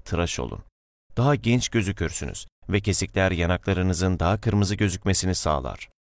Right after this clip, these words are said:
Hayatta kalmak istiyorsanız bunun tek bir yolu var. Çalışmaya elverişli gözükün. Diyelim ki topuğunuzdaki küçük bir yaradan ötürü biraz topallasanız bile bir C C görevlisinin bunu fark etmesi halinde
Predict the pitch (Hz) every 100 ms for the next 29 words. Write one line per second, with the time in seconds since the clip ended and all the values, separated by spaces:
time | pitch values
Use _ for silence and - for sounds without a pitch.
0 | _ _ - 101 107 123 113 104 104 101
1 | 90 92 82 - 90 92 - 98 98 95
2 | 117 127 110 98 85 76 - 64 - -
3 | - 104 95 101 95 98 - 92 90 90
4 | 87 87 85 76 - 69 - _ _ _
5 | - 110 113 95 85 117 98 85 98 95
6 | 80 101 101 - - 127 107 101 92 110
7 | 101 98 95 98 107 113 113 98 95 92
8 | 90 - 101 101 - 80 87 - - 120
9 | 113 - 87 - 117 104 101 92 95 95
10 | 101 90 107 117 95 92 95 - 92 104
11 | 95 90 87 90